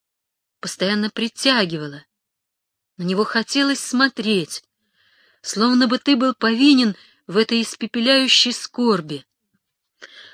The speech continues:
Она была рядом, но и столь недоступной, что мне вдруг затосковалось болезненно, и я невольно отвернулся к окну,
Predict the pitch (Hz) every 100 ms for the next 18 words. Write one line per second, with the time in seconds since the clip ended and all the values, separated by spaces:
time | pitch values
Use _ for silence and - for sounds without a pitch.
0 | _ - 196 226 208 202 202 285 254 185
1 | 147 _ _ _ - 175 190 - 202 202
2 | 185 175 175 - - 254 233 170 151 -
3 | _ _ _ _ _ - - 240 269 277
4 | 240 269 214 226 240 - 220 233 277 233
5 | 180 165 170 170 160 160 156 156 - _
6 | _ _ _ - 185 240 254 262 294 277
7 | 262 226 240 240 254 - 233 226 226 -
8 | 180 165